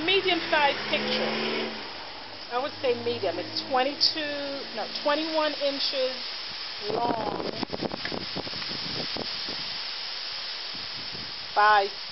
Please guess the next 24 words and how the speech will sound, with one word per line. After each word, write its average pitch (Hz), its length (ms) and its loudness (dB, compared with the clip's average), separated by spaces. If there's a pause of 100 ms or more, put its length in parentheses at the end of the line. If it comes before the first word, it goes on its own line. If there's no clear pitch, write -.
(160)
seventeen 247 800 2 (840)
wide. 214 400 2
And 208 160 -4
even 277 240 0
though 302 160 2
I 262 160 2
have 262 480 2
those 240 220 4 (160)
measurements 226 560 0 (180)
on 220 220 0
the 208 80 0
website, 208 640 2 (540)
often 233 420 6 (100)
people 233 300 -4
don't 208 240 0 (120)
pull 220 180 0
out 202 260 2
their 196 260 0
ruler. 220 460 0
They - 160 -2
just 208 180 -4 (160)
go 226 220 2
by 202 180 6
the 202 120 0